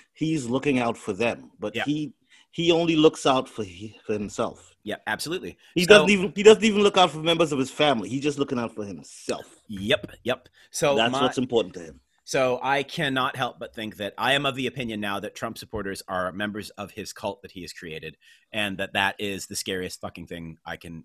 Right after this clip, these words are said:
Speaker 2: ever have thought to have happened here, because w-,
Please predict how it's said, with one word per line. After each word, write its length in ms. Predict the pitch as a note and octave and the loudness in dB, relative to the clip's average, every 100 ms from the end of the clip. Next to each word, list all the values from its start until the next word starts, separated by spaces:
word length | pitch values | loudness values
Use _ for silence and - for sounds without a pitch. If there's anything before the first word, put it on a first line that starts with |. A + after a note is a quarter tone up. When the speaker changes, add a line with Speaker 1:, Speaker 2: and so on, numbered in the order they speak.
| G#2 | -10
Speaker 2:
ever 380 | F2+ F2 E2+ _ _ _ _ | -8 -8 -10 _ _ _ _
have 220 | - G2+ F#2+ | -8 -8 -8
thought 440 | - G2+ - - _ - | -6 -6 -6 -12 _ -16
to 180 | B2+ | -14
have 200 | G#2+ F#2 - | -10 -12 -10
happened 440 | F#2 - E2+ F2 | -10 -10 -12 -14
here, 440 | - G2 D#2 C#2 _ _ _ _ | -14 -12 -12 -14 _ _ _ _
because 680 | G#2 - G#2 F#2 F2+ E2 - _ | -12 -8 -8 -8 -10 -12 -14 _
w-, 440 | G2 F#2+ G2 F#2+ | -18 -14 -12 -14